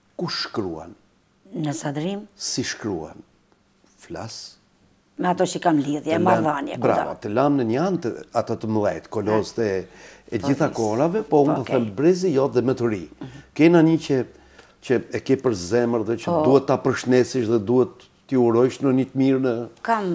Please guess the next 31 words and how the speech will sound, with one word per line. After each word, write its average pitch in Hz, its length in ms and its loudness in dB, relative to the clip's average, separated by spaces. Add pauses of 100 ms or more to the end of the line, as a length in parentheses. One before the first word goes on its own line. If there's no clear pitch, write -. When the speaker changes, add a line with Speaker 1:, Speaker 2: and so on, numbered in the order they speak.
(160)
Speaker 2:
e, 156 340 -2
mbase 165 420 -2
e 170 140 0
njihni 170 420 -4
edhe 165 220 -2
ju, 165 160 0 (680)
Det 196 320 -4
Nikol 160 320 -2
Luca 147 380 -4
është - 180 -8
një 143 80 0
njeri 147 360 0
që - 360 -8
është - 240 -12 (580)
universal. - 540 -6 (140)
Speaker 1:
Po, 107 240 -8 (400)
kam 101 160 -6
Speaker 2:
E, - 20 -6
e 90 40 -8
Speaker 1:
njohje, 87 140 -4
Speaker 2:
njeh? 170 240 -2 (240)
Speaker 1:
kam 92 200 -2
njohje. - 260 -20 (220)
Speaker 2:
Është - 280 -6
universal, - 540 -4
shkruan 147 480 -4
poezi, 151 680 -8 (140)
proz, - 600 -8 (1500)
epigramet 147 680 -4
i 131 60 -8
ka 131 260 -8